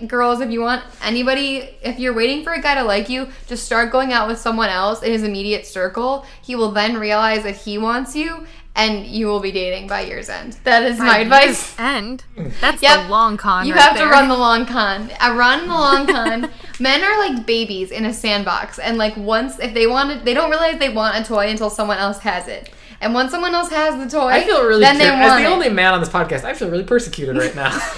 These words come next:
Speaker 1: You know what?
Speaker 3: This is,
Speaker 1: You
Speaker 3: you
Speaker 1: guys
Speaker 3: know, this podcast is supposed to be my safe
Speaker 1: You
Speaker 3: space,
Speaker 1: guys are
Speaker 3: and you're
Speaker 1: all
Speaker 3: taking
Speaker 1: idiots.
Speaker 3: it from me.
Speaker 1: And ev-, and you have to run the long con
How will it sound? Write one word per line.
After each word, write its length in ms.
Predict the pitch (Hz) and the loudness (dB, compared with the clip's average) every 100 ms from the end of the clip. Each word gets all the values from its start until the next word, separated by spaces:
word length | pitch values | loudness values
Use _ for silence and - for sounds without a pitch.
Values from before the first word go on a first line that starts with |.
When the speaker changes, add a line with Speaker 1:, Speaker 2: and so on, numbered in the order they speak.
| - - | -12 -8
Speaker 1:
You 100 | 294 | -2
know 160 | 302 285 | -2 0
what? 180 | 262 320 - - 453 | -2 -4 -2 0 2
Speaker 3:
This 160 | 403 | 2
is, 100 | - 381 - | 2 2 0
Speaker 1:
You 60 | |
Speaker 3:
you 60 | 381 | 2
Speaker 1:
guys 120 | 240 | 6
Speaker 3:
know, 120 | 226 226 | 6 6
this 160 | 247 | 6
podcast 360 | 247 240 - 254 | 8 8 8 6
is 60 | 226 | 4
supposed 200 | 214 214 | 2 0
to 60 | |
be 80 | 214 | 0
my 160 | 185 175 | 2 2
safe 260 | - 180 | 2 2
Speaker 1:
You 60 | 170 | 2
Speaker 3:
space, 260 | - 131 269 | -2 0 2
Speaker 1:
guys 180 | - | 2
are 60 | - | 2
Speaker 3:
and 100 | 247 | 2
you're 100 | 277 | 2
Speaker 1:
all 60 | 330 | 4
Speaker 3:
taking 180 | 160 - | 2 2
Speaker 1:
idiots. 120 | 226 | 0
Speaker 3:
it 40 | 196 | -2
from 180 | 127 123 | -4 -8
me. 40 | - - - | -12 -18 -4
Speaker 1:
And 180 | 240 226 208 - | -4 -4 -8 -2
ev-, 180 | 247 247 | 0 0
and 160 | 254 | 0
you 80 | 262 | 0
have 220 | 285 277 | 0 0
to 100 | 277 | -2
run 160 | 285 254 | -4 -2
the 100 | 226 | -2
long 380 | 214 214 226 277 | 0 0 0 -2
con 440 | 277 220 202 277 | -2 -2 -2 -6